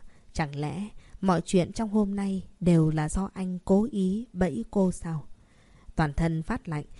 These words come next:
cô không nghĩ mình đã gà cho nam nhân có phẩm chất gì,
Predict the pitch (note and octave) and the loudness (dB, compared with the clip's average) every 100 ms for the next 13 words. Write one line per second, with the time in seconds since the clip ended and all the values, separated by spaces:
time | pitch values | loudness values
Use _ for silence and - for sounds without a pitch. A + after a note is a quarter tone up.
0 | - - A3 G#3 G#3 G#3 F#3+ A#3 C#4+ D4+ | -18 4 4 6 2 4 2 2 -6 -4
1 | F#3 F3+ E3 G3+ B3+ F#3 D#3+ - A#3 A3+ | 2 4 4 -2 0 0 0 -2 -4 -4
2 | A3 G#3 A3 G#3 F#3 G3+ G#3+ C4 F3+ D#3 | -4 -2 -2 -2 0 0 0 0 0 0
3 | - - - D#3+ D3+ | -6 -8 -2 0 0